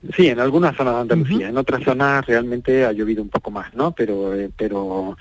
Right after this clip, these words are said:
Speaker 1: concretamente Costa del Sol, eh, Campo de Gibraltar, algunas zonas de la provincia de Huelva, sí, estamos hablando de eso, de, de, de ese orden, un, un tercio,
Speaker 2: Diría,
Speaker 1: prácticamente, de lo que debería
Speaker 2: señor
Speaker 1: haber caído.
Speaker 2: López Cotín, que la situación podría ser dramática en,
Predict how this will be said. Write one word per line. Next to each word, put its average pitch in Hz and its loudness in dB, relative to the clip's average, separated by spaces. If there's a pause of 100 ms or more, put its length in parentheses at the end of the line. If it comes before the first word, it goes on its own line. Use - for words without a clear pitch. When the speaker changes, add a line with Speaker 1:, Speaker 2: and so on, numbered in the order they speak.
(240)
Speaker 1:
concretamente 127 2 (300)
Costa 131 0
del 117 0
Sol, 139 2
eh, 131 0
Campo 131 -2
de 127 2
Gibraltar, 131 0 (380)
algunas 131 -2
zonas 131 0
de 131 0
la 123 2
provincia 123 -2
de 120 4
Huelva, 123 0
sí, 127 -4
estamos 123 -6
hablando 104 -4
de 110 0
eso, - -12
de, 104 -6
de, - -6 (100)
de 185 6
ese 110 -2
orden, - -12 (140)
un, 120 -8
un 180 -4
tercio, - 0 (160)
Speaker 2:
Diría, 214 4
Speaker 1:
prácticamente, - -4
de - 0
lo - 2
que 220 4
debería 190 2
Speaker 2:
señor 117 2
Speaker 1:
haber 175 -2
caído. 180 -6
Speaker 2:
López 190 0
Cotín, 180 0
que 277 -6
la 214 0
situación 180 2
podría 165 2
ser 170 0
dramática 170 2
en, - -2